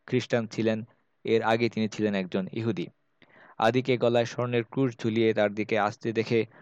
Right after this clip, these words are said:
রাসূলুল্লাহ সাল্লাল্লাহু আলাইহি ওয়াসাল্লাম সূরা তাওবার এই আয়াতটি তিলাওয়াত করলেন, যেখানে আল্লাহ সুবহানাহু ওয়া তাআলা বলেছেন, "ইত্তাখাযু আহবারাহুম ওয়া রুহবানাহুম আরবাবাম মিন দুনিল্লাহি ওয়াল মাসিহ ইবনে মারিয়াম।" তারা তো তাদের আহবার এবং রুহবানদেরকে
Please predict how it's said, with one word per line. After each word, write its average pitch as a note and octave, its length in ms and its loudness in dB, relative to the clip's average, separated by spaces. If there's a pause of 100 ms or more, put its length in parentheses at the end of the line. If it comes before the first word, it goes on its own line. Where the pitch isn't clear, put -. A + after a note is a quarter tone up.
(140)
রাসূলুল্লাহ G#2+ 460 0
সাল্লাল্লাহু G2+ 120 -6
আলাইহি G#2 240 0
ওয়াসাল্লাম G#2 240 -2
সূরা G#2+ 240 -2
তাওবার G#2+ 380 2
এই G#2 180 2
আয়াতটি G2+ 300 0
তিলাওয়াত G#2+ 340 0
করলেন, G2 340 0 (400)
যেখানে A2+ 240 0
আল্লাহ G#2+ 160 0
সুবহানাহু G#2 240 -2
ওয়া G2+ 80 -2
তাআলা G2+ 180 0
বলেছেন, G#2 480 -2
"ইত্তাখাযু G#2+ 640 -2
আহবারাহুম G#2+ 760 0 (360)
ওয়া G#2+ 120 2
রুহবানাহুম A2 720 0
আরবাবাম G#2 600 2
মিন G#2 280 -4
দুনিল্লাহি G#2 880 0 (440)
ওয়াল G#2+ 140 0
মাসিহ A2 460 -2
ইবনে G2+ 220 -2
মারিয়াম।" F2+ 440 -2 (520)
তারা A#2 180 4
তো A#2+ 140 0
তাদের A#2 360 4
আহবার A#2+ 440 2
এবং A2 260 2
রুহবানদেরকে A2+ 800 0